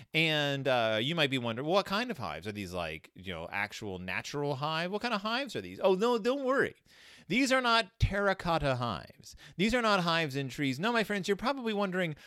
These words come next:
are these Langstroth hives? The hives developed by Lorenzo Loran Langstroth in the eighteen fifties? Why, yes, in fact, they are. Prior to, uh, Langstroth's inventions, uh, bees were mostly kept in baskets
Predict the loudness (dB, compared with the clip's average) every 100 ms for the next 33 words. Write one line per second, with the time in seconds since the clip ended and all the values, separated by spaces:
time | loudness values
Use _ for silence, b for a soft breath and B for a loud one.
0 | B 4 4 4 2 0 2 4 4 0
1 | -4 -2 0 0 0 0 0 -4 -8 -14
2 | 2 6 6 6 6 4 2 -2 4 6
3 | 6 4 6 6 6 4 4 4 4 4
4 | 4 4 2 2 2 2 0 -4 -2 -2
5 | -2 0 0 0 -4 -8 -8 -8 -8 -10
6 | -10 b b b b b b 10 10 12
7 | 8 6 6 4 0 2 2 4 4 6
8 | 6 6 6 8 8 4 2 2 2 6
9 | 8 8 6 2 0 -2 -4 -2 -2 -4
10 | -6 -4 -2 -2 -2 -4 -6 -8 -8 -6
11 | -4 -4 -6 -2 0 0 0 -2 0 -2
12 | -2 -2 4 6 4 -2 -8 -8 -12